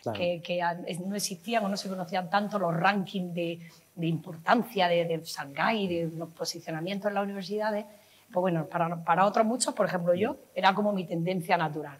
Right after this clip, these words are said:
Speaker 2: como granaína, ¿no? Pero en el caso tuyo me llamaba mucho la atención. ¿Qué tal?
Speaker 1: Bueno, eh, antes, antes, haz-, yo creo que tengo, tengo que empezar dando las gracias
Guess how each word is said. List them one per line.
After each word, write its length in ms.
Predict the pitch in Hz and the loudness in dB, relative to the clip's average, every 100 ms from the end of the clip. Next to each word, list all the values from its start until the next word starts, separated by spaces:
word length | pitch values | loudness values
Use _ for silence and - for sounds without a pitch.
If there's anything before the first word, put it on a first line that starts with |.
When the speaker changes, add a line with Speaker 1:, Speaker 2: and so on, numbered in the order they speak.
| _ | _
Speaker 2:
como 200 | 214 156 | -10 -4
granaína, 540 | 165 160 165 175 156 | -2 0 0 -2 -2
¿no? 140 | 160 240 | -4 -6
Pero 140 | 185 | -2
en 60 | 175 | -2
el 80 | 170 | 4
caso 320 | 226 220 226 | 2 4 -2
tuyo 240 | 226 226 | -2 -4
me 100 | 220 | -2
llamaba 360 | 180 165 185 175 | 0 4 4 4
mucho 280 | 170 165 165 | 2 -4 -4
la 60 | |
atención. 400 | 160 160 147 - _ _ _ _ _ - | -6 -8 -12 -20 _ _ _ _ _ -4
¿Qué 120 | 180 | -2
tal? 180 | - 135 | -2 -4
Speaker 1:
Bueno, 240 | 113 110 107 | -6 -4 -6
eh, 540 | - 101 98 92 90 - _ _ _ _ _ - | -8 -10 -10 -12 -14 -18 _ _ _ _ _ -4
antes, 360 | 127 117 131 139 | -4 0 -2 0
antes, 440 | 131 135 131 127 - - - | -2 2 2 2 -2 -16 -2
haz-, 260 | 117 - - | -2 -2 0
yo 180 | 135 143 | 8 10
creo 140 | 151 | 10
que 80 | 139 | 8
tengo, 460 | - - 139 135 | 4 4 6 6
tengo 200 | 131 139 | 4 4
que 60 | 139 | 4
empezar 320 | 135 135 139 | 2 2 2
dando 180 | 127 120 | 2 2
las 180 | 117 110 | 0 2
gracias 400 | 127 123 139 | 0 0 -4